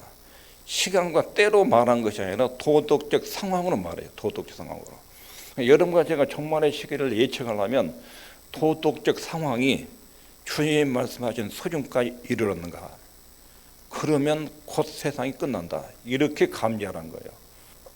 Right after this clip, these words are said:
이것이 창세기 십오 장 십육 절에도 표현되기를 "네 자손이 사대 만에 이 땅으로 돌아오느니 이는 아모리 족속의 죄악이 아직 관영치 아니함이라." 아브라함에게 하나님이 말씀하셨-,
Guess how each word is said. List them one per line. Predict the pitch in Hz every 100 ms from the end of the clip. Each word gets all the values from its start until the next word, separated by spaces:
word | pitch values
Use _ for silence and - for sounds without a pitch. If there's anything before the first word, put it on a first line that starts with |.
| - - - - - - -
이것이 | 151 151 143
창세기 | - 202 185 175 165
십오 | - 160
장 | 156
십육 | 143 185 170 -
절에도 | 131 117 98 120 139
표현되기를 | - 170 151 117 110 120 92 - - - - -
"네 | 104 151 170 170
자손이 | - 147 147 143 170
사대 | - 180 196 175
만에 | 175 160 160
이 | 139 139
땅으로 | 135 131 123
돌아오느니 | - 113 104 98 92 85 71 - - - - -
이는 | 107 110
아모리 | 78 104 131 156 160
족속의 | - 143 151 131 127
죄악이 | - 123 113
아직 | 113 104
관영치 | - 135 123 120 120 110
아니함이라." | 98 90 82 82 82
아브라함에게 | 95 117 131 123 104
하나님이 | 110 101
말씀하셨-, | 92 - 87